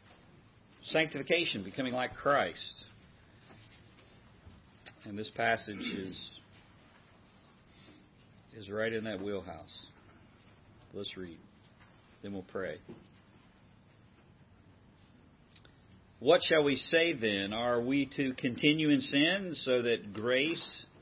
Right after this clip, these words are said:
may increase or abound? May it never be. How shall we who died to sin still live in it? Or do you not know that all of us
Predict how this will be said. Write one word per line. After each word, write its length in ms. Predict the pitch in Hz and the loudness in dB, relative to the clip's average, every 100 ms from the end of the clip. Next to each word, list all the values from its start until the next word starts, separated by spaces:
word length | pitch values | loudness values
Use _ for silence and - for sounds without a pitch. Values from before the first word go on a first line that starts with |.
| - - - - - - - - | -20 -20 -20 -20 -20 -20 -20 -12
may 360 | 113 117 113 - | -6 -4 -6 0
increase 760 | 131 156 - 165 170 220 - 104 | 0 0 2 2 2 -2 -6 -4
or 260 | 101 101 | -4 -4
abound? 600 | - 98 113 143 185 220 - - - - - - - - - - - - - - - - | -4 -2 -2 -2 -4 -8 -14 -20 -20 -20 -20 -20 -20 -20 -20 -20 -20 -20 -20 -20 -20 -12
May 200 | 101 117 | -4 -2
it 120 | 117 | 0
never 300 | 107 117 131 | -2 -2 -2
be. 340 | 117 127 98 90 - - - - - - - - - - - - - | -2 -2 -2 -8 -20 -20 -20 -20 -20 -20 -20 -20 -20 -20 -20 -20 -8
How 320 | - 156 190 - | 0 2 2 4
shall 220 | 170 143 | 4 4
we 420 | 147 165 123 135 | 4 4 4 2
who 120 | 139 139 | 0 0
died 440 | 120 131 180 156 | 0 0 0 -2
to 80 | 127 | -6
sin 440 | - 107 101 107 | -6 -4 -4 -4
still 400 | 117 - 135 139 | -6 -6 -4 0
live 200 | 139 175 | 2 0
in 140 | 120 92 | -2 -8
it? 100 | - - - - - - - - - - - - - | -10 -20 -20 -20 -20 -20 -20 -20 -20 -20 -20 -20 -6
Or 140 | 117 110 | -4 -4
do 200 | 101 127 | -4 -2
you 340 | 139 135 139 | 0 0 0
not 320 | 131 139 135 | 2 0 -2
know 260 | 123 123 120 | -2 0 0
that 120 | 117 | 0
all 240 | 117 143 | 2 2
of 140 | 135 101 | 2 0
us 280 | 107 110 | -2 -2